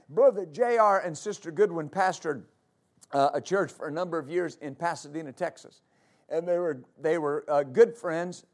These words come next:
uh, some would say best friends with, uh, Brother and Sister Hagin. Uh,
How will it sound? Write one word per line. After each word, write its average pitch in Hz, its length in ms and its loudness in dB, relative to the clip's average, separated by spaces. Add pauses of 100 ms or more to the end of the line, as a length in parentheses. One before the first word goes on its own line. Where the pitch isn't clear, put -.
uh, 139 260 2 (220)
some 208 300 -4
would 180 140 -4
say 175 280 2
best 180 460 -2
friends 165 340 -6
with, 151 240 -2 (240)
uh, 143 180 0 (220)
Brother 170 280 2
and 143 120 -8
Sister 160 280 -12
Hagin. 139 340 -4 (640)
Uh, 139 280 4